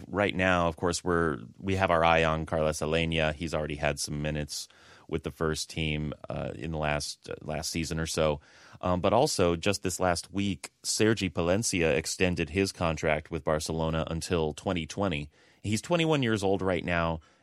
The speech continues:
and he's a right back and a captain of the Barca B squad. So he's just signed on for another, uh, few years.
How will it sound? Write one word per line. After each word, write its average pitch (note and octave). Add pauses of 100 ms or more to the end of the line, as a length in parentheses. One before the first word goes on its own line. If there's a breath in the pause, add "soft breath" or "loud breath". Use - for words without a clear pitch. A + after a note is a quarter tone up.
and F2
he's F2
a D#2+
right E2+
back D#2+
and D#2+
a -
captain F#2
of D#2
the D#2+
Barca D#2
B D#2+
squad. D2+ (320 soft breath)
So F2+
he's F#2
just G2+
signed F2
on E2
for E2
another, D#2
uh, D2+
few A2
years. F2+